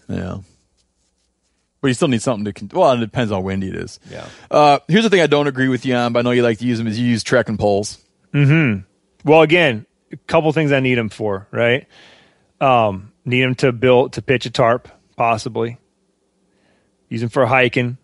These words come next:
Speaker 2: especially when I got meat on my back. I think it, you know, saves your knees, saves your back, takes the stress off your joints. Um, and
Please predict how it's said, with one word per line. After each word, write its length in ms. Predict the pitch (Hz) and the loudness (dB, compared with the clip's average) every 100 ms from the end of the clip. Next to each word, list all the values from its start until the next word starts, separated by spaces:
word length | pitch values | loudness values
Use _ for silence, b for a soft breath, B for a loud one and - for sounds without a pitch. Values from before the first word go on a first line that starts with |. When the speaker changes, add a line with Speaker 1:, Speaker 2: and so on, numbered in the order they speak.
| - | -20
Speaker 2:
especially 380 | 117 123 113 120 | -8 -6 -4 -4
when 80 | 117 | -2
I 20 | |
got 160 | 117 117 | -2 -2
meat 140 | 117 | -2
on 120 | 113 | 0
my 120 | 113 | 0
back. 360 | 104 110 110 110 _ - | 0 0 0 -2 _ -10
I 120 | 101 | -6
think 160 | 98 98 | -6 -6
it, 80 | 92 - | -8 -10
you 80 | 98 | -10
know, 160 | 85 - | -10 -12
saves 400 | - 113 113 107 | -8 -4 -2 -2
your 80 | 110 | -4
knees, 440 | 107 107 101 - - | -2 -4 -6 -10 -18
saves 380 | - 110 110 107 | -6 -4 -2 -2
your 80 | |
back, 440 | 98 101 101 - - | -2 -2 -2 -4 -6
takes 200 | 107 92 | -8 -6
the 60 | |
stress 320 | - 110 101 123 | -4 -4 -2 0
off 200 | 107 110 | -2 -4
your 100 | 95 | -6
joints. 500 | 110 98 98 - B B B B B B _ | -4 -2 -4 -8 B B B B B B _
Um, 380 | 131 120 110 - | 0 2 0 -2
and 460 | 143 208 147 139 | 0 2 2 0